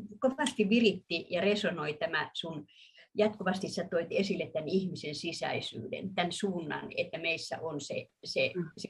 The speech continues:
Speaker 1: kaikki on niin kuin meissä itsessämme olemassa. Ja se ei tarkoita sitä, että mä olen itse riittoinen,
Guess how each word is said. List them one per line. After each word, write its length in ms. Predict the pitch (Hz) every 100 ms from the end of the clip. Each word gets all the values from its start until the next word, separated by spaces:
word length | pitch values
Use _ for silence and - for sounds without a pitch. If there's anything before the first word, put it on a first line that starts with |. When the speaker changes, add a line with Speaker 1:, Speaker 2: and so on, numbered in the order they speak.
| -
Speaker 1:
kaikki 320 | 202 196 190 175
on 120 | 170
niin 100 | 151
kuin 120 | 175
meissä 280 | 175 - 202
itsessämme 640 | 208 208 175 - 143 147
olemassa. 640 | 143 156 139 143 - - - - - - - - _ 165
Ja 220 | 156 147
se 140 | - 233
ei 100 | 214
tarkoita 360 | 233 196 202
sitä, 380 | 196 254 247 165
että 160 | 147 165
mä 140 | 160
olen 180 | 165 185
itse 240 | 214 - 170
riittoinen, 840 | 226 202 190 - 107 - 113 214